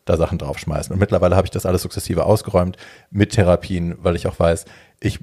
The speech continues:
um überhaupt an das zu kommen, was da unten drunter liegt bei mir, unter all der Traumatisierung, unter all dem Scheiß, ähm, muss ich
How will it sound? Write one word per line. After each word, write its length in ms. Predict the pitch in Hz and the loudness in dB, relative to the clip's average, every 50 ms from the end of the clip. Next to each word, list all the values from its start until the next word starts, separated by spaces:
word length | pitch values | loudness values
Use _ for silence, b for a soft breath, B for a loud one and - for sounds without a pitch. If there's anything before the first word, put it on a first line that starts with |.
| _ _ - | _ _ 0
um 280 | - 110 127 139 127 - | 0 2 2 2 -2 -2
überhaupt 520 | - 104 101 92 - 101 104 - - - | 0 2 2 4 4 2 0 0 -4 -2
an 180 | - 90 92 90 | -2 0 0 0
das 380 | 85 95 92 - - - - - _ _ _ _ _ _ _ | 0 0 0 0 -4 -14 -16 -20 _ _ _ _ _ _ _
zu 200 | - - - 107 92 87 90 - - _ _ _ _ _ _ - | -12 -6 -2 -2 -2 -2 -4 -12 -18 _ _ _ _ _ _ -10
kommen, 340 | - - 113 107 113 107 98 | -2 2 2 2 2 2 2
was 160 | 98 92 - | 0 0 2
da 100 | - 98 | 0 0
unten 180 | 101 92 90 | 0 0 -4
drunter 280 | 90 90 101 104 - 92 | -2 -2 -2 0 0 -2
liegt 180 | 87 90 - - | -2 -2 -4 -2
bei 100 | 92 85 | -2 0
mir, 160 | 85 82 82 | 0 0 0
unter 200 | 87 - - - | 0 0 -2 -2
all 80 | 87 | 0
der 120 | 82 87 85 | 0 -2 -2
Traumatisierung, 580 | - - 87 85 - - 85 82 85 82 80 | -2 -2 -2 -2 -2 -4 -4 -4 -4 -4 -4
unter 160 | 80 78 85 80 | -4 -4 -4 -2
all 60 | 82 | -2
dem 120 | 82 82 | -4 -4
Scheiß, 320 | - - 82 82 80 - - B B B B B B B B - | -2 -2 0 0 0 -2 -6 B B B B B B B B 0
ähm, 300 | 98 90 87 90 90 - - | 2 4 4 4 0 -2 -4
muss 220 | - 113 107 - - | 0 2 2 2 2
ich 180 | - - - | -4 -6 -6